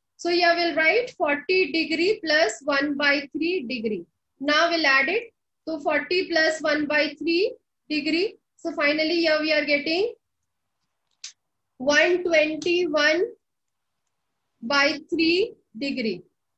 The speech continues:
So forty degree, twenty minutes we have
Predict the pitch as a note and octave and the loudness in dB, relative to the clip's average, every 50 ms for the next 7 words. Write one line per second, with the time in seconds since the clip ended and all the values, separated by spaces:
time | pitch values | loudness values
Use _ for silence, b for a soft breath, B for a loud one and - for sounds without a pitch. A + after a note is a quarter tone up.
0 | _ _ _ _ _ _ _ - E4 E4+ E4+ G4 A4 G#4+ - _ _ D#4 D4 C#4+ | _ _ _ _ _ _ _ -6 -4 -4 -2 -2 -4 -8 -12 _ _ -4 -2 -2
1 | C#4+ - - E4+ E4+ E4 D4 E4+ D4 D#4 E4 E4+ F4 F#4 F#4 - D#4+ D4+ C#4+ C#4+ | -4 -2 -2 -2 0 0 0 -2 -4 -2 -2 -2 -2 -2 -4 -2 0 0 2 2
2 | D4 C#4+ D4+ E4 D#4+ D4+ D#4 D#4 D4+ D#4+ F4 G4 F#4 - - - _ _ _ B3+ | 0 -2 -2 -4 -4 -2 -2 -2 -2 -2 -2 -4 -6 -8 -16 -20 _ _ _ -6
3 | C#4+ C#4+ D4 C#4+ C#4+ | -2 -2 -2 -2 -4